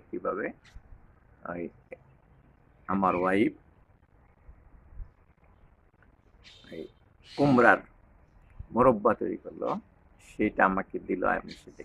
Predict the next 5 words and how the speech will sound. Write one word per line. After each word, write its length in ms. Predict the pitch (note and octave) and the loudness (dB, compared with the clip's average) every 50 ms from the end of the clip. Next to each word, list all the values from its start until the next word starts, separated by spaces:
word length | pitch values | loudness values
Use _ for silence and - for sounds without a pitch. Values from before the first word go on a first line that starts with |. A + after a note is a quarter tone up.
| - - | -20 -12
খেলাম। 280 | - G2+ F#2 F2+ - - - - _ _ _ _ - - - - - - - - - _ _ _ - - _ - - - - - - - _ _ - _ _ _ _ _ _ | -10 -6 -6 -6 -8 -10 -20 -20 _ _ _ _ -20 -20 -20 -20 -20 -20 -20 -20 -20 _ _ _ -20 -20 _ -20 -20 -20 -20 -20 -20 -20 _ _ -20 _ _ _ _ _ _
তা 60 | A2 B2+ D3 | 4 6 6
আমি 120 | D#3+ E3 E3 D#3 | 6 6 6 4
আসলে 260 | - - C#3+ C#3+ C#3 C#3 C#3 | 4 4 2 4 6 6 6
ওটা, 220 | C3 - - B2+ | 6 6 8 10